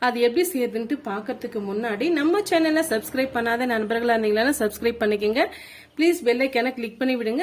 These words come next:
அப்பதான் நான் போற வீடியோ நோட்டிஃபிகேஷனா கிடைக்கும். வாங்க இப்ப வீடியோக்குள்ள போகலாம். நான் ஒரு கப் அளவுக்கு வீட்டு அரிசி தாங்க நான் எடுத்து வச்சிருக்கேன். சாப்பாட்டு அரிசி,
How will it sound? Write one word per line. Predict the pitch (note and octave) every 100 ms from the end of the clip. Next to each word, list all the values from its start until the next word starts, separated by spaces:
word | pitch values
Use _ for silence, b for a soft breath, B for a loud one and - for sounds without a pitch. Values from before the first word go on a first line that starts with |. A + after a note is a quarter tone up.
| F4+
அப்பதான் | A#3 A3+ A#3+ A#3
நான் | A3+
போற | G#3 G#3 G3+
வீடியோ | G3 C4+ C4+
நோட்டிஃபிகேஷனா | G#3 G3+ G#3 F#3+ F#3+ G3+ A3 G3+
கிடைக்கும். | F3+ F3+ E4+ G4 B B B - C4+
வாங்க | F#4 D#4+ G3
இப்ப | C4 A3+
வீடியோக்குள்ள | G#3+ G#3+ F#3+ F#3+ A3+ -
போகலாம். | F#3+ F#3+ F#3+ F4+ G4+ B B -
நான் | E4+ C4+ C#4
ஒரு | F4+ F4
கப் | - A3+
அளவுக்கு | A3 G3+ G3 E4 C#4
வீட்டு | C4 A#3
அரிசி | G#3+ - G#3+
தாங்க | A#3+ A#3
நான் | G3+ G3
எடுத்து | G3 A#3 G#3
வச்சிருக்கேன். | F#3+ F#3+ F#3 C#4+ E4+
சாப்பாட்டு | A#3+ G#3+ G#3 F#3+ F3+
அரிசி, | F#3+